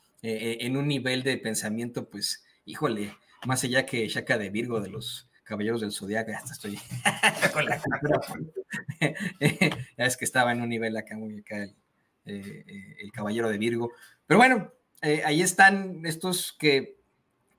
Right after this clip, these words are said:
me imagino también se oponen a las reformas que necesitamos todos los mexicanos. Y le voy a pedir al equipo que nos grabe para ir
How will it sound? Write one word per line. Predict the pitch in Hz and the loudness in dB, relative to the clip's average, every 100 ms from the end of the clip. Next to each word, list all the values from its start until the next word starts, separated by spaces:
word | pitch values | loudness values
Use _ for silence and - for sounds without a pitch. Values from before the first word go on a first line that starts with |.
| _ | _
me | 139 | -4
imagino | 143 135 175 180 - | 2 2 4 0 2
también | 131 147 | 0 0
se | 151 | 0
oponen | 156 143 135 139 151 | -2 -2 -2 -2 -6
a | - - 113 - - 101 98 | -8 -14 -12 -16 -18 -20 -14
las | 101 101 107 | -12 -12 -10
reformas | 127 120 120 113 113 131 147 - _ _ _ | -10 -6 -4 -4 -2 -4 -6 -10 _ _ _
que | - 107 104 | -10 -6 -6
necesitamos | 101 107 110 104 110 110 - | -6 -6 -8 -4 -4 -4 -6
todos | 123 | -6
los | 127 131 | -4 -4
mexicanos. | 143 165 285 339 262 | -4 -2 0 2 2
Y | 165 | 0
le | 147 | 2
voy | 151 233 | 4 4
a | 247 | 4
pedir | 202 | 2
al | 202 | 2
equipo | 202 202 | 0 -4
que | 170 | -4
nos | 127 | -2
grabe | 135 156 160 | 2 4 4
para | 120 113 | 0 0
ir | 156 156 | 0 -2